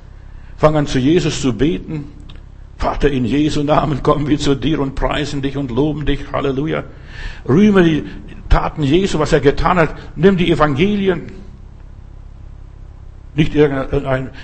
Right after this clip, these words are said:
irgendwas aus der, aus dem Alten Testament, sondern die Evangelien, was da passiert ist, was im Namen Jesu geschehen ist. Freu dich auf Jesus. Mein Jesus kommt. Halleluja. Ich warte auf Jesus. Nicht auf Corona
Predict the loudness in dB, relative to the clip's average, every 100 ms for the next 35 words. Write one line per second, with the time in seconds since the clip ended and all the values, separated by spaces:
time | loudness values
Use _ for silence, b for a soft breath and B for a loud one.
0 | B 2 2 2 2 0 2 2 0 -4
1 | -2 0 0 0 -2 -2 2 2 2 -2
2 | 0 2 2 0 0 0 0 0 0 0
3 | 0 -2 -2 -2 -4 -4 -2 0 0 0
4 | 0 -2 0 -2 -2 -2 -4 -6 B B
5 | 4 8 8 8 6 4 4 4 2 0
6 | -4 B B 4 8 10 8 6 4 6
7 | 6 4 2 4 4 4 4 6 8 6
8 | 6 6 4 6 4 6 2 2 0 0
9 | -2 -4 B B B B 4 4 4 2
10 | 4 4 4 2